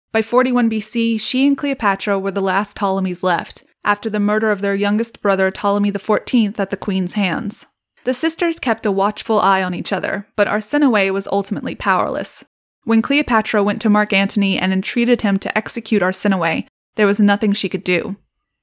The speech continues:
He had her murdered on the steps of the temple, an act of blasphemy that shocked Rome. Arsinoe was likely at or around the same age her eldest sister Berenice was when she was killed,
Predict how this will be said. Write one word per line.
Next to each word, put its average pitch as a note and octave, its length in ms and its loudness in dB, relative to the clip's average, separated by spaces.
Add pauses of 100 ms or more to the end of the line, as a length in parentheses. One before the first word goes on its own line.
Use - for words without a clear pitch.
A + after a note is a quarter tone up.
(120)
He C4+ 160 -2
had B3 160 2
her B3+ 120 6
murdered B3 440 2
on A#3+ 80 2
the A#3+ 80 2
steps G3 320 -4
of G3 100 -12
the G#3 60 -4
temple, - 580 -6
an A3 140 -2
act - 260 -2
of G#3 120 -2
blasphemy G3 600 -2
that F#3 160 -6
shocked - 460 -4
Rome. F3+ 400 -4 (480)
Arsinoe C4+ 480 4
was C4 160 2
likely G#3 400 -2
at G3+ 280 -2
or A3 200 -4
around G3+ 260 -2
the G3+ 80 -2
same G#3 320 -2
age F3 280 -6
her G3 100 -2
eldest G3+ 360 0
sister A3 320 0
Berenice G3+ 560 2
was E3+ 240 -2
when F#3+ 100 -2
she G#3 180 0
was F#3+ 180 0
killed, - 360 -6